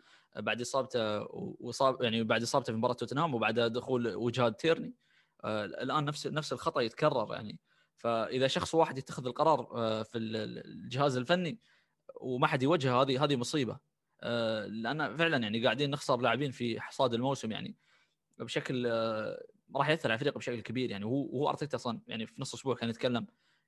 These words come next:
يعني، كل مقابلة سكاي سبورت كان يتكلم عن سميث رو وساكا وبالوغان، يعني، يتكلم عنهم، وأيضًا تكلم عن لاكازيت، يعني،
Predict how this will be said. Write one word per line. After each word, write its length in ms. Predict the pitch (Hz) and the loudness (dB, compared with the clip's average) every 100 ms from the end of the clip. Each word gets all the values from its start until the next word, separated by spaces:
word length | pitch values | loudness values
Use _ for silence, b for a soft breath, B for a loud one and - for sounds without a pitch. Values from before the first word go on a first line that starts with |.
| - | -10
يعني، 140 | 113 | -6
كل 140 | - 131 | -2 -4
مقابلة 400 | 107 117 135 131 | -6 2 2 2
سكاي 260 | - 127 | 0 -2
سبورت 420 | 120 - 131 - - | -2 0 0 -2 -6
كان 100 | 117 | -6
يتكلم 300 | 113 123 110 | 0 0 0
عن 200 | 107 107 - _ _ | -2 -6 -10 _ _
سميث 260 | - 123 - | -10 -6 2
رو 160 | 135 117 | 4 4
وساكا 380 | - 165 - | 2 0 2
وبالوغان، 500 | 156 143 117 147 131 | 0 2 2 2 2
يعني، 120 | 120 110 | 0 -2
يتكلم 300 | - 117 123 | -4 -2 0
عنهم، 200 | 165 127 | 0 0
وأيضًا 280 | 170 190 | 2 2
تكلم 280 | 151 190 170 | 2 0 0
عن 60 | 135 | 0
لاكازيت، 420 | 131 127 160 - | 0 0 -2 -2
يعني، 280 | 107 117 | -2 -2